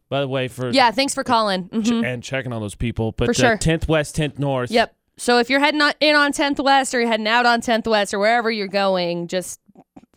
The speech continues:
Speaker 2: try and avoid that area.
Speaker 1: Turn on your lights.
Speaker 2: Please.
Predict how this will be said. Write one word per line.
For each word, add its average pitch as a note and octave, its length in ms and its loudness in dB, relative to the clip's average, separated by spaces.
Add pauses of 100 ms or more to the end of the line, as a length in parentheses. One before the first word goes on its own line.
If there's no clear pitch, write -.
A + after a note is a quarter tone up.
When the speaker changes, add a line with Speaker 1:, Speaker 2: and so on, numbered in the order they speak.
(280)
Speaker 2:
try B3 200 0
and A#3+ 100 0
avoid G3 380 0
that F#3 160 2
area. F#3+ 560 0 (520)
Speaker 1:
Turn C#3 520 -4 (220)
on A2 400 -4 (240)
your G#2 100 -6
lights. G2+ 400 -8
Speaker 2:
Please. A#3+ 680 -4